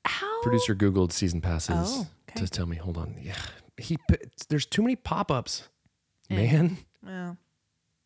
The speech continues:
Speaker 1: good work though today.
Speaker 2: I don't know. They still
Speaker 1: Good
Speaker 2: have 'em. So that's, I know, 'cause it's on a website.
Speaker 1: I
Speaker 2: Anyway.
Speaker 1: just told you that. You didn't have to, you didn't have to send in that.
Speaker 2: Well.
Speaker 1: Anyway, um, lots been going on. I went to, um, I would like to spend more time on this than we have, but, uh,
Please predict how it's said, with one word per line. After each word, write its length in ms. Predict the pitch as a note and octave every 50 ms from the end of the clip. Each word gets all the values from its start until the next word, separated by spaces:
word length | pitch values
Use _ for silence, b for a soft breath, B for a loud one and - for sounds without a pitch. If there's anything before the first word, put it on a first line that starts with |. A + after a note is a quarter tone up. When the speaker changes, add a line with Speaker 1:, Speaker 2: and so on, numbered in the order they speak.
| _ _ _
Speaker 1:
good 120 | - A3+ G#3+
work 180 | G3 F3 E3+ - -
though 120 | D3 D3+
today. 320 | - - - - - - - -
Speaker 2:
I 40 |
don't 80 | A#2+ A2+
know. 60 | G#2+ G2
They 80 | G2
still 240 | F#2+ - - A#2+ G#2+
Speaker 1:
Good 60 | F#2 F#2+
Speaker 2:
have 160 | G2 F#2+ F#2 E2+
'em. 180 | D#2 D#2 D#2 - _ _ _ _ _ _ _ _ _ _ _ _
So 200 | - - - G#2
that's, 240 | F#2+ F#2+ G2 F#2+ -
I 100 | F2 E2+
know, 260 | D#2+ D2+ D2 D2+ E2
'cause 180 | - - F2+ F2
it's 140 | E2 -
on 100 | F2+ E2
a 40 | D#2+
website. 420 | D#2 D#2 D#2 D2+ - F2 E2+ E2 -
Speaker 1:
I 100 | - - -
Speaker 2:
Anyway. 100 | F2 E2
Speaker 1:
just 180 | - - F2+
told 300 | F#2 - C#4 D4 - -
you 80 | C#4+ G3
that. 240 | - A#2+ - C#3+ D#3 _
You 80 | G#3+ A#3
didn't 160 | - C#4 D4+
have 120 | D#4+ D#4+ -
to, 80 | B3+ A3
you 60 | A3+ - D4+ D#4
didn't 60 | F#4
have 100 | F#4+ F#4
to 80 | - D#4+
send 200 | - - F3 D#3
in 120 | C#3 C#3 C#3
that. 200 | C3+ - G3+ A3+ _ _ - -
Speaker 2:
Well. 240 | F2 E2 D#2+ - - B B B B B B B B B B B B A#4
Speaker 1:
Anyway, 480 | A#4+ G4+ D4 A3+ G#3 G3+ G3+ G3+ - - _
um, 1400 | - C#4 C#4 C#4 C#4+ C#4+ C#4+ C#4 C#4 C#4 C#4+ C#4+ C#4+ C#4+ C#4+ C#4+ C#4+ C#4+ C#4+ C#4+ C#4+ C#4+ C#4+ C#4+ C#4+ C#4+ C#4+ C#4+ D4+
lots 240 | D#4+ F#4+ G4+ - -
been 140 | F4+ E4+ D#4+
going 220 | D#4 D4+ D4 D4+
on. 240 | D#4 D4+ C4+ A3+ -
I 100 | G3 G#3
went 320 | A3 A#3 B3 A#3+ F#3 -
to, 380 | - - - A#3+ A#3 A3+ A3 -
um, 440 | - G3 F#3 F3+ F3 E3+ E3 F3+ G3+ -
I 80 | -
would 140 | G#3 G#3+ -
like 140 | A3+ A3+ G#3+
to 80 | A3 G3+
spend 200 | - F3 E3+ F3
more 140 | E3 D#3+
time 200 | - F3+ D#3 E3
on 140 | D#3+ D#3+ E3
this 180 | E3 D#3 - -
than 160 | - D#3+ D#3+
we 100 | D#3+ D#3
have, 340 | D#3 D#3 D#3+ D#3+ D#3+ E3+ -
but, 180 | - D#3 D3 - -
uh, 180 | E3 D#3+ D#3+